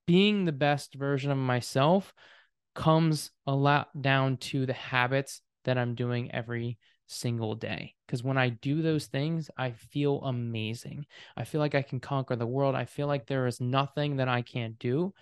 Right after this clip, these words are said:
when I do the little things in my life that I know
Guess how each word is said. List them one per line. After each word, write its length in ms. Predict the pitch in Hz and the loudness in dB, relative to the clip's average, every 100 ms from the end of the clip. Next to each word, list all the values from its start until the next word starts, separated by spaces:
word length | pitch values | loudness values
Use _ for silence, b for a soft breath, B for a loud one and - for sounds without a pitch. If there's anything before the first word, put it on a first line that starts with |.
| B B - | B B -4
when 160 | 143 | 2
I 100 | 139 | 2
do 220 | 123 139 143 | 2 2 2
the 120 | 123 | 0
little 300 | 113 127 127 | 2 2 2
things 440 | - 120 113 110 | 0 -4 -4 -8
in 160 | - 131 | -6 -2
my 160 | 120 | 0
life 320 | 120 117 117 - | 0 -2 -2 -2
that 120 | 120 | -2
I 140 | 120 120 | 0 0
know 560 | 123 151 170 151 131 | 2 4 4 2 0